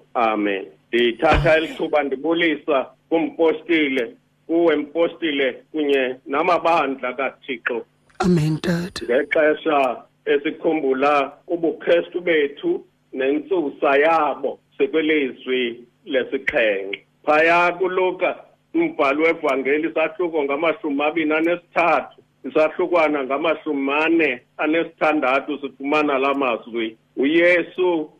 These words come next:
Speaker 1: wadanduluka ngelizwi elikhulu, wathi, "Bawo, ezandleni zakho ndinikela umoya wam." Ekuthethileke oku,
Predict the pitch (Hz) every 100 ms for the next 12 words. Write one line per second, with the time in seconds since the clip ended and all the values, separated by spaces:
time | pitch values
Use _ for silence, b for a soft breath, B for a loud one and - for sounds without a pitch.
0 | _ _ 147 175 - - 160 160 156 175
1 | 180 160 165 160 151 185 180 151 127 -
2 | 147 175 151 - - 170 170 151 - -
3 | 185 160 135 131 113 - - 123 147 156
4 | - 143 117 - _ - 156 156 156 180
5 | 190 170 - - - 165 143 165 196 160
6 | 151 147 143 151 160 160 185 147 120 _
7 | 127 131 165 180 165 156 147 147 143 135
8 | 135 131 131 123 120 113 _ _ - 143
9 | 147 151 170 151 156 156 170 165 170 160
10 | 160 147 127 156 143 123